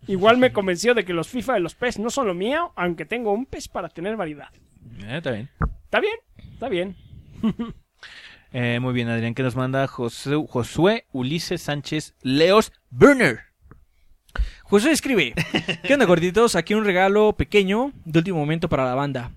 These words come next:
Speaker 3: Hace poco me compré el número uno de la nueva serie de cómics de Spider-Man y además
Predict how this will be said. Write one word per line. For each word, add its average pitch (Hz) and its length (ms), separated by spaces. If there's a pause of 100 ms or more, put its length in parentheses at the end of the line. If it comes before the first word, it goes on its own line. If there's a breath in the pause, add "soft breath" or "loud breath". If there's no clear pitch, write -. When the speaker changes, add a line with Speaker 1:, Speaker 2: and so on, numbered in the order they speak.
Speaker 3:
Hace 170 180
poco 190 220
me 180 140
compré 156 580
el 147 80
número 170 300
uno 180 260
de 156 140
la 127 100
nueva 160 300
serie 160 260
de 139 100
cómics 156 400
de 151 200
Spider-Man 156 600
y 156 40
además 160 420